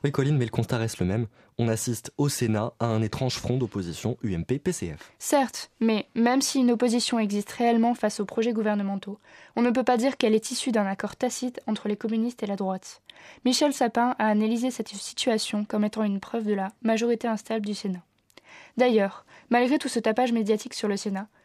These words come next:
Speaker 2: quelques-uns comme Pierre Moscovici, le ministre de l'économie, dédramatisent la situation et rappellent son rôle secondaire dans le gouvernement. Je cite, « Ce n'est pas un incident politique grave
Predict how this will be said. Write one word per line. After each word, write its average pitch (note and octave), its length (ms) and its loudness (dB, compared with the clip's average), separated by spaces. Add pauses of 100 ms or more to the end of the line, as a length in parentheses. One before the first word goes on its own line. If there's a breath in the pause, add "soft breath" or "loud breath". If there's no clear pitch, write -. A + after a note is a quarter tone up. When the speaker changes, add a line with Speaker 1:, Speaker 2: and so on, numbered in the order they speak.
(140 soft breath)
Speaker 2:
quelques-uns C4 420 2
comme G#3+ 220 0
Pierre C4 180 -2
Moscovici, G#3+ 760 -4
le G#3+ 80 0
ministre A#3+ 340 -2
de A3 80 2
l'économie, G#3 540 0 (260 soft breath)
dédramatisent B3+ 560 0
la A#3+ 80 4
situation G#3+ 720 -2
et A#3 100 -2
rappellent A3+ 300 0
son A3+ 160 -2
rôle G#3 220 0
secondaire A3 520 0
dans G3+ 120 -2
le F#3+ 80 -2
gouvernement. G#3 500 0 (720 loud breath)
Je A#3+ 120 0
cite, « - 440 -6 (320 loud breath)
Ce - 140 0
n'est G#3+ 120 4
pas C4+ 180 4
un A#3 100 4
incident A3 340 2
politique A3 380 -2
grave G#3 360 0